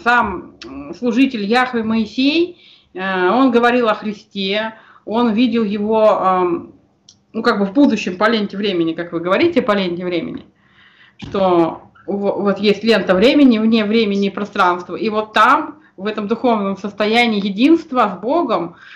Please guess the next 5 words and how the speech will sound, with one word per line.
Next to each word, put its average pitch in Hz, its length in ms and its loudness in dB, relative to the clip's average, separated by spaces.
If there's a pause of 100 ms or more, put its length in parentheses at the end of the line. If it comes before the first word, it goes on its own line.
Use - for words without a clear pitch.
(140)
Моисей 233 600 0
увидел, 214 720 0
э, 170 380 -2
что - 180 -14
при-, 190 320 -10